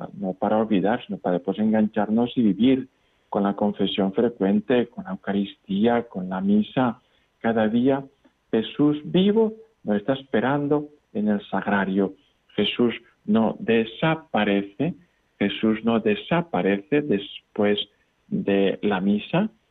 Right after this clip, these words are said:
sino que se queda en el sagrario vivo y corporalmente presente para estar con nosotros.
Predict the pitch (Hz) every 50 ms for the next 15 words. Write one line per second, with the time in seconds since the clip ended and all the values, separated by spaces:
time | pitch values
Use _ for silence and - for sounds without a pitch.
0 | - - - 208 202 - - - - - - 98 90 - - - 123 117 113 113
1 | 107 107 101 101 - _ _ _ _ _ _ - - 101 98 98 98 - - 101
2 | 95 101 113 117 120 120 117 127 123 127 - _ _ _ _ - 107 92 120 120
3 | 123 123 120 127 123 123 - _ _ _ _ - 113 113 113 110 - _ - -
4 | 156 160 156 151 135 143 - - 113 113 117 117 120 127 127 117 107 101 104 107
5 | 107 107 107 101 - - 104 101 104 _ _ _ _ _ _ - - 92 98 -
6 | - - 117 123 120 117 117 - 135 117 117 - _ _ _ _ _ - 107 101
7 | 101 98 - - - - 107 104 101 104 - _ _ _ _ _ _ - - 98
8 | 101 101 98 92 90 - - - 85 82 - - - - 90